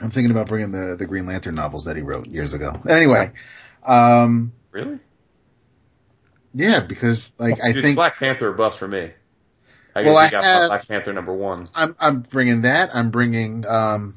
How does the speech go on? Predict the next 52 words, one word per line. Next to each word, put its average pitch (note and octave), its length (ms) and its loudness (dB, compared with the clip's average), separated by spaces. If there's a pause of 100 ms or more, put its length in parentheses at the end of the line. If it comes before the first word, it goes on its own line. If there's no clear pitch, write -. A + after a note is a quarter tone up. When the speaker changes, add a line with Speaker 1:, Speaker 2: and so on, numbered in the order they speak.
Speaker 1:
the A2+ 80 -12
Quantum A2+ 340 -2
Nuwudu A2 260 -2
you B2+ 120 0
gifted C3 360 -2
me. D#3 200 -6 (640)
And A2+ 280 -2
the, A2+ 200 0
Speaker 2:
Of A#2 40 2
course. A#2 140 2
Speaker 1:
um, A#2 360 -2 (300)
oh, A#2 100 -2
did A#2 160 -2
he A#2+ 80 -4
already C3 200 -4
sign D#3+ 280 -2
that, A3 160 2
though? D4 220 0
I F3+ 60 -4
think F3+ 160 -6
he G3 60 -2
signed A#3+ 300 4
it A#2 60 4
already. E2+ 320 -2 (240)
Speaker 2:
I F#2 60 -12
think A2 180 -4
I F#2+ 100 2
got - 200 -2
you - 80 -4
a G2+ 60 -6
signed E2+ 260 -8
copy, E2+ 220 -8
didn't F#2 120 -6
I? C#3+ 40 10
Speaker 1:
That's C#3+ 120 4
what D#3+ 100 6
I'm D#3 80 4
saying. F3 460 2 (240)
Speaker 2:
Yeah. B2+ 540 8
Speaker 1:
Um, B2+ 220 0 (600)
and, C3 500 2
uh, F#2+ 960 -4 (420)
what - 100 -10
the C3 60 2
hell B2+ 120 6
was B2 120 4
the C3+ 80 6
other A#2+ 140 4
thing? G#2 240 -2 (400)
Um, A2+ 640 2 (440)
the A#2+ 100 -6
crew. B2 340 0